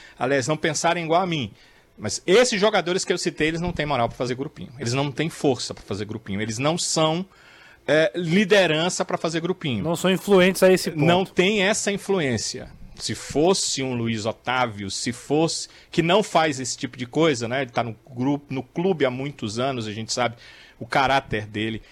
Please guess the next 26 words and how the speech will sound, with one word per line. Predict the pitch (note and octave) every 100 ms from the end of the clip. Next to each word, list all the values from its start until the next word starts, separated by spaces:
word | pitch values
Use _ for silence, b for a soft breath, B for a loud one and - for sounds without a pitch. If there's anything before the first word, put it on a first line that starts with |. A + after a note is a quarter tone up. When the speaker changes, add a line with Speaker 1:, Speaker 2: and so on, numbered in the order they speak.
| b b
Speaker 1:
Ele | A#2
não | B2 C#3+
faz | - C3+ A#2
esse | G#2+
tipo | - A2+
de | A2
coisa. | - F#3
Eu |
não | F3+
tô | A3
dizendo | F#3 A#3+
que | A#3+
os | F3+
outros | F#3+ G#3+ G#3 -
fazem. | E3 D3 B2+ G#2 G2+
Eu | A#2
tô | A#2+
dizendo | D#3 D#3 G3
que | -
não | G3 F3
existe | D3 G#3 -
nem | F#3+ A3 C4+ D4 C4
a |
possibilidade | G#3 - G3 - F3+ F3+ C#3+ C3+ D3+ D3+
disso. | B2+ C#3 - - - B B B B B
M-, | C#3 F3 G#3+ A3+